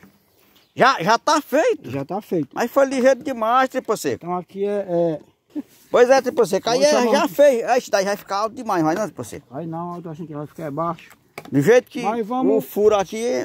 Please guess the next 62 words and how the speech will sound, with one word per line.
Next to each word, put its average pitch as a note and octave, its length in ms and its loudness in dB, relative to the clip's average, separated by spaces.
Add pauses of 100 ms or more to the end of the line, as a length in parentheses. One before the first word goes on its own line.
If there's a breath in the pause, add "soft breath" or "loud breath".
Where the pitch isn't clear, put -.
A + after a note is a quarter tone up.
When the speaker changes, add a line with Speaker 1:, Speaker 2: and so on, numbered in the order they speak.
(100)
Speaker 1:
bora G#3 200 4
Speaker 2:
É. - 20 -12
Speaker 1:
testar A3+ 380 -2
isso F#3+ 100 -12
daí. G#3+ 200 4
Speaker 2:
Bom, G3 180 -2
encher F#3+ 220 -6
aqui G#3 200 -8
é A3+ 60 -4
mais A3+ 180 -6
ou G3+ 60 -10
menos G#3+ 220 -10
assim. C#3+ 280 -12 (100)
Speaker 1:
Enche D3+ 240 0
a E3+ 60 0
garrafa D3 360 2
Speaker 2:
Vai F3+ 100 -2
Speaker 1:
aí, G#3 40 -4
Speaker 2:
encher F3+ 120 -8
Speaker 1:
tripa G3+ 120 -4
Speaker 2:
a G3+ 40 0
Speaker 1:
seca. F#3 180 -6
Speaker 2:
garrafa G3+ 340 -4
aqui, A3 220 -10
pode, A#3 220 -10
você A#3 80 -14
pode G3 220 -12
encher F3+ 220 -10
no, E3+ 140 -10 (340)
pode E3 180 -4
encher E3 200 -4
numa D#3 160 -2
torneira, E3 580 0
né? A3 220 -4 (240)
Speaker 1:
Enche D#3+ 160 0
por G#3 160 0
um A3+ 40 2
buraquinho G#3+ 460 0
mesmo. D#3+ 320 -2
Speaker 2:
É, E3 100 -6
Speaker 1:
Enche D#3 100 -12
Speaker 2:
por - 80 -8
Speaker 1:
por F#3+ 140 -6
um C4 40 -2
buraco, G#3+ 540 0
rapaz. B2 200 -18
Speaker 2:
Por D3+ 140 -14
um E3+ 40 -16
buraco F#3 440 -4
mesmo. F3 340 -6 (220)
Então G3 300 0
aqui G3 260 2
a G#3 60 2
gente A#3 180 0
encher, G#3 320 -4
né? G3 180 -6 (600)
Speaker 1:
Vai - 80 -4
botar F#3 340 2
água G#3+ 120 0
pelo A#3+ 200 2
buraco G#3+ 400 2
do G#3 260 0